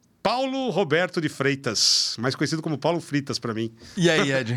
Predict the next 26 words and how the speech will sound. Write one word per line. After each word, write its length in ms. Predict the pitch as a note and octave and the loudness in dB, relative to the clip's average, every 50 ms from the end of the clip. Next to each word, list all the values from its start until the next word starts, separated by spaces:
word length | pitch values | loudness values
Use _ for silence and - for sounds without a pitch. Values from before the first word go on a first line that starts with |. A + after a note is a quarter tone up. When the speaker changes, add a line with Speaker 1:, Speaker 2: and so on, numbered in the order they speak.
| A2 - | -4 -6
Speaker 1:
<laughs> 120 | - - | -4 2
Speaker 2:
Tudo 140 | - D#3+ C#3+ | 4 6 6
Speaker 1:
Tudo 80 | D3+ C#3+ | 6 6
Speaker 2:
bem? 340 | D#3+ D#3+ E3 E3+ F3 C3 - - | 6 4 4 2 0 -4 -6 -6
Speaker 1:
bem? 120 | - D#3+ - - F3+ - | -6 -6 -6 -6 -10 -12
<laughs> 240 | - - - - - | -12 -14 -14 -10 -2
Seja 220 | - - F#3+ G#3 G#3+ | 0 2 2 4 4
bem-vindo 400 | A3 A3 G3+ D#3+ G3 A3 G3+ G3+ | 4 2 4 4 4 4 4 4
ao 80 | F#3 | 6
Venda 240 | D3 F3 G3+ G3 E3 | 6 4 4 4 2
Sim. 440 | - - - F3+ F3+ F3+ D3+ G#2+ F2+ - | 4 4 4 4 2 0 0 -4 -6 -4
Speaker 2:
Obrigado 400 | C3+ A#2 B2+ C#3 B2+ C3 B2 B2+ | 0 2 2 4 4 4 2 2
pelo 240 | A#2 D3 C#3 C#3 C#3 | 2 4 4 4 4
convite. 420 | C#3 F#3 G#3 G#3 E3+ C#3 - - - | 6 6 6 6 6 6 4 2 2
É 120 | A#2+ A#2 | 2 2
verdade, 460 | A#2 A#2 C3+ D#3 E3 D3+ A#2+ G#2+ G2+ A2 | 4 2 2 2 2 2 4 4 4 2
a 60 | G#2+ | 2
gente 260 | G#2 A2+ A2+ A2 A2+ | 2 2 2 2 2
tem, 260 | - C3 C3 C#3+ C3+ C#3 | 4 4 4 4 2 0
brincando, 680 | C3+ G#2+ B2+ F3+ G#3+ A#3+ A#3 - - F3 F#3 G#3 G3+ | 0 4 4 6 6 4 4 4 4 4 6 6 6
mais 220 | F#3+ F#3 F#3 G3 F3+ | 6 6 6 6 6
de 100 | G3 F#3+ | 6 6
vinte 320 | F3 F3+ F#3+ F#3+ - F3+ | 6 8 6 6 6 6
anos 160 | E3+ E3 D#3+ | 4 6 6
de 60 | D3+ | 6
amizade. 500 | D#3+ D#3 D#3+ D3 C3 G2+ F#2 F2 E2+ E2+ | 6 6 6 4 4 2 2 2 -2 -6